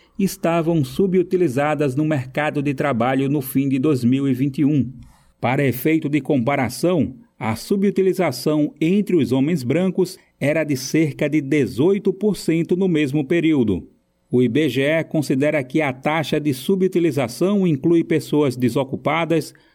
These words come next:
subocupadas por insuficiência de horas trabalhadas e a força de trabalho potencial. Daniel Teixeira, diretor executivo do cert, integrou a equipe de transição do governo na área de trabalho e emprego.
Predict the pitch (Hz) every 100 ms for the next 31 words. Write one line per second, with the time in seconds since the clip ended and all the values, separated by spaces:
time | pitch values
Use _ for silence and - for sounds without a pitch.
0 | _ - 214 196 196 - 123 156 165 151
1 | 127 127 151 139 185 - 156 - 180 -
2 | 143 170 170 - 151 143 139 139 131 131
3 | 156 156 147 139 156 156 156 - _ _
4 | 127 147 135 - - 170 175 175 175 185
5 | 170 135 151 135 143 135 147 135 143 131
6 | 123 90 - _ _ - 117 127 135 160
7 | 143 151 117 - 160 160 110 104 143 139
8 | 160 165 139 156 147 127 170 147 147 139
9 | - 170 151 156 151 127 160 - _ _
10 | 208 214 220 135 160 170 170 160 127 127
11 | 170 165 156 131 165 180 165 147 151 160
12 | 165 156 156 110 156 156 156 151 139 143
13 | 147 139 131 156 147 131 135 139 151 147
14 | 127 135 151 110 90 -